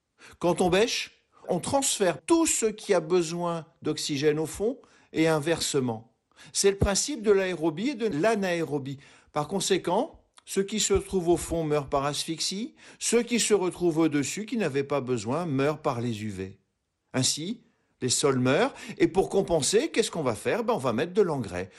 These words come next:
Autant dire qu'on va donner des cacahuètes et du coca à la plante. Parce que l'engrais ne sert qu'à la plante, ne sert pas au sol.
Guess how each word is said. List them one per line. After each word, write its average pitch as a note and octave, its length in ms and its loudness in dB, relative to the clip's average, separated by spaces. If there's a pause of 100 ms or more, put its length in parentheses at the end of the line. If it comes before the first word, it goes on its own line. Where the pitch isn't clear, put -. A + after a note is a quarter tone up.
(100)
Autant E3 280 2
dire E4+ 220 0
qu'on B3+ 120 0
va D#3 160 4
donner E3 240 0
des C#3 180 0
cacahuètes D3+ 540 2
et A#2 60 -2
du A2 180 -6
coca D3+ 340 0
à C4 60 0
la F3+ 100 -2
plante. - 400 -6 (640)
Parce F3+ 200 2
que G#3+ 80 0
l'engrais F#3+ 460 2
ne D3 140 0
sert A3 420 -2
qu'à G#3+ 180 2
la A3+ 140 0
plante, F4 320 -2
ne D3+ 120 -4
sert E3+ 280 -4
pas E4 240 -2
au F#3 120 -4
sol. B2 360 -8